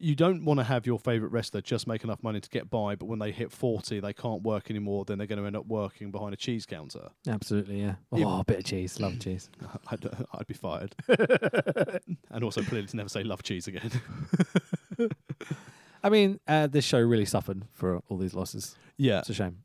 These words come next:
Speaker 1: Roster shake-up, poor crowd. After watching Barely Legal last week,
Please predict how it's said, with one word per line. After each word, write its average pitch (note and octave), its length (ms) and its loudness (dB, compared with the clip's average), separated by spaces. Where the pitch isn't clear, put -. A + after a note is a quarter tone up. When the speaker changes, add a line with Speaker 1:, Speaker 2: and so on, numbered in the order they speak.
Speaker 1:
Roster C#3 320 2
shake-up, G#2+ 520 0
poor B2 200 2
crowd. F2 540 -4
After D#3 240 4
watching C#3+ 420 4
Barely B2+ 240 4
Legal A2+ 220 2
last G#2+ 220 2
week, G2+ 340 -2